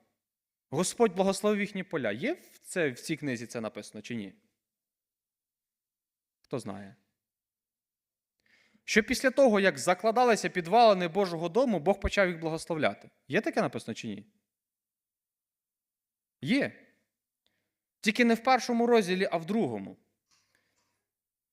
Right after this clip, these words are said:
І це означає, що важливо зглянути і на другий розділ. Я зачитаю декілька місць,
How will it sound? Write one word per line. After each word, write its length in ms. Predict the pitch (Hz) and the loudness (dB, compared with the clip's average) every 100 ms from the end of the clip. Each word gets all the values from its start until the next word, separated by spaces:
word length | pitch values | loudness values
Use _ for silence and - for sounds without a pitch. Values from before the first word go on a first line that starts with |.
| _ _ _ _ _ _ _ | _ _ _ _ _ _ _
І 400 | 196 220 226 226 - - | 2 4 6 6 2 -4
це 260 | - 247 262 | 2 4 4
означає, 580 | 202 190 196 269 285 | 2 -2 2 6 6
що 160 | 240 196 | 6 4
важливо 460 | 180 185 202 277 208 | 4 4 4 4 4
зглянути 440 | 170 240 233 226 | 4 4 4 4
і 60 | 220 | 2
на 80 | |
другий 400 | 214 269 285 208 | 4 6 6 6
розділ. 440 | 185 143 104 - 95 _ _ _ | 6 4 2 -4 -18 _ _ _
Я 60 | 135 | -6
зачитаю 640 | 165 175 185 233 202 98 - _ _ | -4 -2 4 6 6 2 -6 _ _
декілька 460 | 135 156 170 185 180 | -2 -2 0 0 0
місць, 360 | 185 143 - | 0 -4 -8